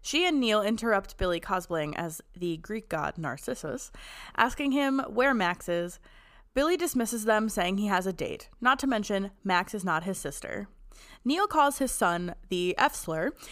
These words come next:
and physically assaults him as Susan sorrowfully looks on. He orders Billy to find Max like the good, kind, respecting brother that he is, and Billy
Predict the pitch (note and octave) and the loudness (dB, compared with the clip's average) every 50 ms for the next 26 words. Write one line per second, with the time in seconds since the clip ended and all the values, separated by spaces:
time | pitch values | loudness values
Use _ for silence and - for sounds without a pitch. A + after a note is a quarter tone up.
0 | - - - - G3+ G#3 G3 G3+ F#3+ C#4+ D#4+ D#4+ E4 - D4+ D4 D4 G3 G3+ F3 | -16 -8 -2 0 2 2 2 2 2 2 2 2 0 2 2 2 2 2 2 2
1 | F3+ - - G#3 F3+ F3+ F#3 - - E3 D#3+ E3 E3+ E3 - - G3+ F#3+ F#3 F#3 | 0 0 -2 -2 -2 -2 -2 -2 0 0 0 0 0 -2 -4 -6 -4 -4 -2 -2
2 | F#3+ F#3 - - F3 F3 E3+ F3 F3+ - F#3 F3+ F3 E3+ E3+ E3+ F3 - - - | -4 -4 -2 -2 0 0 0 -2 -4 -4 -4 -2 -2 -2 -2 -4 -4 -6 -6 -6
3 | D#3+ D#3+ - - - - - - - - F#3+ - - - - - - - _ - | -8 -8 -8 -8 -6 -6 -6 -4 -6 -8 -10 -10 -14 -20 -20 -20 -20 -20 _ -2
4 | - B3 A3+ A#3+ C4+ D4 D4 A#3 F#3+ G3 G#3+ G#3+ G#3 G#3 G#3+ G#3 - F#3+ E3+ - | 2 6 6 6 6 4 2 0 0 0 2 2 2 2 0 -2 -4 -8 -4 0
5 | G#3+ G#3+ A#3+ C4+ A#3 F#3+ E3+ D#3+ E3 - - - - F3+ F3 - - G#3+ - - | 2 2 2 2 0 0 0 -2 -2 -4 -6 -8 -8 -8 -8 -6 -8 -8 -2 0
6 | D#4 E4 E4 C#4+ C#4+ - _ - - A3+ G#3 A3 A3+ G3+ G3 G3 - - G#3 G3+ | 0 0 0 0 -4 -10 _ -2 0 0 0 0 0 -2 -4 -6 -4 -6 -6 -6
7 | - - C4+ B3+ A3+ G3+ F#3 F#3 G3 F#3+ F#3 F#3+ F#3 G#3 - - D#3 D#3 D#3+ E3+ | -6 -6 -6 -2 0 0 0 0 -2 -2 -2 -4 -4 -6 -6 -6 -4 -4 -6 -6
8 | - - - - G3 F#3+ F3+ D#3+ F3 F3 F3 F3 F3+ F#3+ F#3+ F#3+ | -8 -14 -6 -4 -2 -2 -2 -2 -2 -2 0 0 0 -2 -4 -6